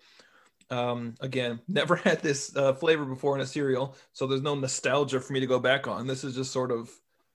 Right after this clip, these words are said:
interesting, I guess. I guess I got nothing for you.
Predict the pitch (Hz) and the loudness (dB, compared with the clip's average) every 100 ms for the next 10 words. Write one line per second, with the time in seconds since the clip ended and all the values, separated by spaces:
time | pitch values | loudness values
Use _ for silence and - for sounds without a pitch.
0 | _ _ _ _ _ _ _ 127 117 135 | _ _ _ _ _ _ _ -12 -10 -8
1 | - 247 277 - 240 277 262 330 - - | -6 -6 -8 -10 -6 -2 -2 -2 -6 -10
2 | - 156 156 156 254 208 202 196 220 180 | -6 -2 2 2 2 0 0 0 0 -2
3 | 127 117 | -4 -4